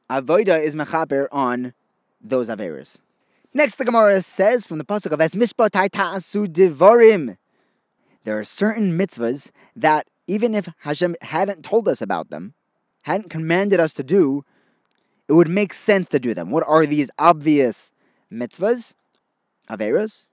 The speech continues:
Avodah Zarah, number one, Gilui Arayos, number two, Shvichas Damim, number three, theft and cursing Hashem, Berachas Hashem. Why does it say, "Chukai Sai Tishmeiru"? These are the things that the Satan are gonna be coming after you.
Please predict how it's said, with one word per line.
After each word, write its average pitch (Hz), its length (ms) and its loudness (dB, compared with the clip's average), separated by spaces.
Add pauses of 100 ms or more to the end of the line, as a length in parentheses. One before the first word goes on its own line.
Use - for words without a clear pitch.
(600)
Avodah 107 280 -6
Zarah, 233 340 2
number 110 240 -6
one, 147 320 0 (200)
Gilui 165 200 2
Arayos, 143 480 0
number 117 140 -8
two, 214 140 -10
Shvichas 135 440 -6
Damim, 170 280 0
number 110 240 -8
three, 247 420 0 (520)
theft - 460 2 (120)
and 202 440 0 (200)
cursing 143 280 -6
Hashem, 113 440 -6 (440)
Berachas 110 280 -8
Hashem. - 280 -18 (640)
Why 131 140 -2
does 151 120 -6
it 135 80 -12
say, 143 140 -2
"Chukai 139 380 -4
Sai 131 200 -4
Tishmeiru"? 147 800 -2 (260)
These 196 240 -8
are - 20 -10
the 170 120 -6
things 190 200 -8
that 139 120 -6
the 113 80 -8
Satan 180 400 -8
are 151 40 -6
gonna 143 140 -8
be 131 100 -4
coming 147 260 -8
after 170 320 -8
you. 71 140 -16